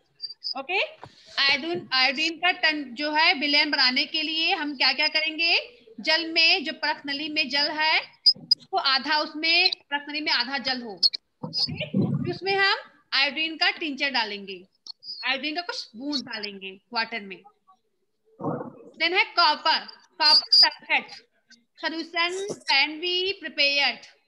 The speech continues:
by dissolving two gram of copper sulfate in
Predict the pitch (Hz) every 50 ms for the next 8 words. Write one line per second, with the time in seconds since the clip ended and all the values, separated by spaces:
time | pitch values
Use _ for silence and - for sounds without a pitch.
0 | _ _ _ _ 247 302 294 302 302 311 330 392 554 - - - _ - 285 262
1 | 294 285 277 285 285 254 233 339 339 302 254 - - _ _ - 359 370 - 311
2 | 285 294 285 294 311 370 466 523 - _ _ _ _ _ _ _ - 269 294 320
3 | 381 - - - - 294 269 254 - - 285 269 220 175 - - _ - 277 262
4 | 262 254 - 277 262 - - _ 285 339 392